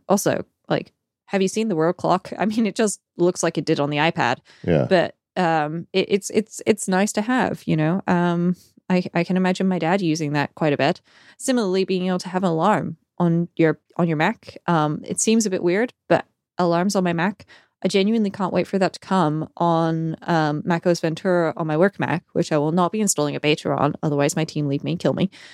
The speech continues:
Speaker 2: Yeah.
Speaker 1: Um, <laughs> you know, my productivity takes a nosedive 'cause I chose to install the pre-release version of Mac O S. Then I think he's gonna have words. Um,
Speaker 2: Yeah.
Speaker 1: but, you know, being able to set an alarm to say, "Hey, like, I need to leave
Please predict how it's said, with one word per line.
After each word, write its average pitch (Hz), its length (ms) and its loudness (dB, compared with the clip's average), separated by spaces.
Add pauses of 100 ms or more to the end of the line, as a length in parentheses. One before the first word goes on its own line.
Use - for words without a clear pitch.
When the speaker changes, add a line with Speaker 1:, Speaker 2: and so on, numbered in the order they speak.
(180)
Speaker 2:
Yeah. 240 380 2
Speaker 1:
Um, 233 100 -2 (100)
<laughs> - 80 -20
you 220 120 0
know, 170 200 0
my 190 100 0
productivity 220 580 -2
takes - 240 -2
a 196 40 0
nosedive 165 500 0
'cause 165 160 -2
I 147 80 2
chose 147 280 0
to 170 100 0
install 147 340 0
the 135 180 -2 (260)
pre-release 202 600 0
version 185 260 0
of 185 100 0
Mac 156 220 -4
O 165 80 2
S. 151 200 0
Then 151 160 -4
I 147 80 0
think 156 200 -2
he's - 140 -2
gonna - 160 -4
have 156 160 -2
words. 151 340 0 (380)
Um, 214 280 2
Speaker 2:
Yeah. 185 60 -4 (160)
Speaker 1:
but, - 200 -2
you 208 100 2
know, 170 140 2
being 196 260 0
able 180 240 2
to 170 140 -4
set 196 220 2
an 175 80 -2
alarm 160 520 0
to - 120 -10
say, 160 200 0
"Hey, 165 340 2
like, 143 260 -4
I 180 100 2
need 208 180 0
to 165 80 0
leave 151 260 0